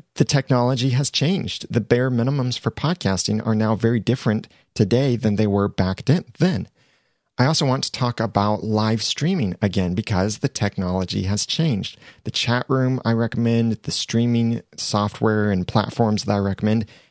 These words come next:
have changed. And I've changed what tools I use, and I'd like to revisit this information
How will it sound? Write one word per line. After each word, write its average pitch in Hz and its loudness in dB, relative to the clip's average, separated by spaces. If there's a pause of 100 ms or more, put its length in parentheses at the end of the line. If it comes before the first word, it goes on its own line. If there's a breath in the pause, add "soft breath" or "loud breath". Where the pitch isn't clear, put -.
(160 loud breath)
have 120 0
changed. 110 -2 (420 soft breath)
And 117 2 (220)
I've 113 0
changed 131 0
what 123 0
tools 117 0
I 107 2
use, 98 -2 (520 soft breath)
and 117 4
I'd 117 0
like 107 0
to 123 -4
revisit 107 -2
this - 0 (140)
information 95 -2